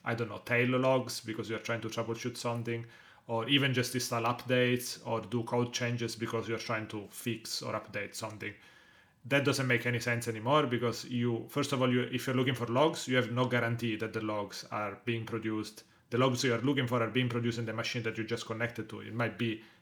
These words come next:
any other of the machines, or maybe that original machines you, that where you saw a potential bug doesn't even exist anymore, because you have to think these machines are dynamically, they could be configured to dynamically appear and created and destroyed to be elastically scalable.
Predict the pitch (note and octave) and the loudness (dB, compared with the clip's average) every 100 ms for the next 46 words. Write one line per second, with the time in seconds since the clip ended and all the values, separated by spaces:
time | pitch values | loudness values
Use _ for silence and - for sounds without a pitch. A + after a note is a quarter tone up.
0 | - C3 C3+ B2 A#2+ A#2 G2+ A#2 G#2+ - | -2 0 2 2 2 2 -2 -4 -4 -6
1 | G#2+ G2+ - - - - B2 C#3+ C3+ C#3+ | -6 -8 -14 -20 -10 -2 2 4 6 4
2 | - C3 C#3 C#3 C3 B2+ - B2+ A#2+ A2+ | 4 4 4 4 2 2 0 0 0 -4
3 | A2+ A#2 - - _ - A#2+ A2+ A2 A#2+ | -2 -4 -4 -10 _ -4 2 2 2 0
4 | A2+ - A#2 A#2 A#2 A2 G#2 C3+ B2 C3+ | 0 0 -2 -2 -2 -2 2 2 4 0
5 | C3 B2+ A#2 G#2+ C#3 - A2+ G#2 G2+ - | 2 2 0 0 -2 -2 -4 -6 -8 -10
6 | - - _ - A#2 B2+ A#2+ - B2 B2 | -16 -20 _ -4 0 4 2 2 0 2
7 | B2+ B2 B2 A#2 B2 A#2 A2+ - A2+ A2 | 2 2 2 -2 -2 -2 -2 -2 -2 0
8 | A2 G#2+ - G#2 - - - - _ _ | -2 -4 -6 -8 -8 -18 -20 -20 _ _
9 | - C3+ C3 B2 D#3 C3+ C3+ C#3 B2+ B2 | -10 2 2 6 4 6 4 4 2 2
10 | A#2+ B2 A2+ A#2 A2+ A#2 A2+ A2 A2 A2 | 4 4 2 -2 -2 0 0 -2 -4 -4
11 | - - - A#2 A2+ A2 G#2+ G#2 G2 F#2+ | -4 -6 -4 0 2 2 0 -4 -10 -18
12 | _ - A#2+ A2+ A2 A2 G#2 G#2 - B2 | _ -6 0 2 2 0 -4 -6 -2 0
13 | A2 G2+ A#2 G2 G#2+ G#2 G#2+ - A2+ G#2 | 0 -2 -6 -4 -2 -2 -4 -6 -10 -12
14 | G#2 - A2+ A2 G#2+ | -12 -6 -4 -2 -4